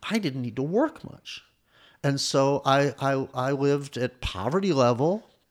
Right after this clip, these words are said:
but I could buy my blank tape, I could buy my records,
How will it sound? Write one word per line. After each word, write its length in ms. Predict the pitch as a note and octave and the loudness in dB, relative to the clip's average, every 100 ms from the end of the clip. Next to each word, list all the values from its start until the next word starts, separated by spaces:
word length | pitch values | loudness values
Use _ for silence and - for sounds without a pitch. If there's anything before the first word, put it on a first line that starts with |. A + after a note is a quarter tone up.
| _ | _
but 320 | C#3+ B2 - _ _ _ - | 2 2 -6 _ _ _ -20
I 80 | - | -12
could 200 | - F#2 _ _ _ _ | -12 -12 _ _ _ _
buy 200 | F#2+ F2 | -10 -8
my 140 | G2 G2+ | -6 -6
blank 380 | G2+ A2+ A2 | -2 -2 -2
tape, 520 | - G3+ A3 A3+ A3 - | 2 6 6 6 -2 -10
I 60 | A2 | -8
could 160 | A2 | -6
buy 200 | G#2+ G#2 | -4 -4
my 120 | F2+ | -4
records, 880 | F#2+ A2 D#3 - D#3+ D3 D3 D3+ - | -4 2 2 2 0 0 -4 -10 -12